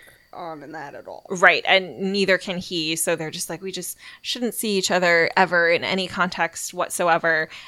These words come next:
Speaker 2: and then they immediately make plans to go out together because they have no self-control.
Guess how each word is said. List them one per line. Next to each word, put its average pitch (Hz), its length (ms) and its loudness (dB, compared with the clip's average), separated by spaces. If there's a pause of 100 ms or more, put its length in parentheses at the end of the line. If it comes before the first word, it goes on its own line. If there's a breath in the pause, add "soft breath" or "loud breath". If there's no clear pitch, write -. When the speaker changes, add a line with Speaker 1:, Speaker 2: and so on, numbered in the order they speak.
(120)
Speaker 2:
and 180 120 -2
then 175 140 0
they 170 140 -4
immediately 170 720 -4
make 165 220 -6
plans 160 400 -2
to 190 100 -4
go 165 160 2
out 151 180 2
together 151 560 -2
because 151 600 -8
they 151 120 -2
have 156 180 -10
no 95 120 -12
self-control. - 760 -8